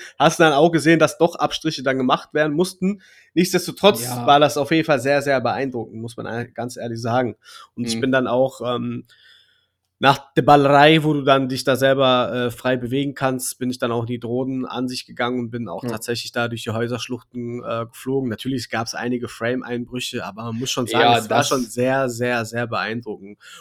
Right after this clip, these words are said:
Speaker 1: Und
Speaker 2: Ich
Speaker 1: ich
Speaker 2: glaub
Speaker 1: bin auch
Speaker 2: halt, die
Speaker 1: tatsächlich durch <laughs> die Häuserschluchten geflogen und hab, bin auf der Suche gewesen nach Easter Eggs. Also ich war, glaub ich,
Speaker 2: <laughs>
Speaker 1: anderthalb Stunden oder zwei Stunden da unterwegs, hab mal in jede Wohnung reingeguckt, wo man reingucken
Speaker 2: Mhm.
Speaker 1: <laughs> konnte. Aber ich hab tatsächlich nichts gefunden. Aber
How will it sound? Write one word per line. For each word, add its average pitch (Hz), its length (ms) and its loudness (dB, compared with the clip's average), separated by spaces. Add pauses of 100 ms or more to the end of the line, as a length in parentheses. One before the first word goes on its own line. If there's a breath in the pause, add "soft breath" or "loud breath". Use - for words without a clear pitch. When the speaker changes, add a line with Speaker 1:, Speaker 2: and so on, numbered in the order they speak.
Speaker 1:
Und 127 80 -2
Speaker 2:
Ich 156 60 4
Speaker 1:
ich - 60 6
Speaker 2:
glaub 123 100 6
Speaker 1:
bin 208 120 8
auch 196 60 10
Speaker 2:
halt, 139 100 8
die 165 40 8
Speaker 1:
tatsächlich 170 500 6
durch - 380 -2
<laughs> - 20 -6
die 175 180 4
Häuserschluchten 156 760 2
geflogen 156 480 0 (340 loud breath)
und 127 180 -4
hab, 131 140 -4
bin 147 160 -2
auf 135 140 2
der 135 120 0
Suche 135 540 -2
gewesen 127 360 -2
nach 123 120 0
Easter 135 320 -4
Eggs. 123 220 -4
Also 104 80 -10
ich - 80 -14
war, 107 160 -4
glaub 110 100 2
ich, 170 60 10
Speaker 2:
<laughs> 156 100 2
Speaker 1:
anderthalb 110 320 -8
Stunden 120 200 -8
oder 110 100 -6
zwei 113 160 -6
Stunden 117 240 -6
da 113 80 -6
unterwegs, 117 500 -6
hab - 140 -8
mal 113 140 -2
in 113 40 -6
jede 123 240 -4
Wohnung 123 300 -4
reingeguckt, 123 500 -4
wo 127 60 -6
man 117 160 -4
reingucken 127 400 6
Speaker 2:
Mhm. - 60 -2
Speaker 1:
<laughs> - 0 -
konnte. 185 420 4 (320 loud breath)
Aber 131 160 4
ich 135 60 4
hab 143 120 2
tatsächlich 131 420 -2
nichts 131 220 -8
gefunden. 147 380 -4
Aber 127 320 2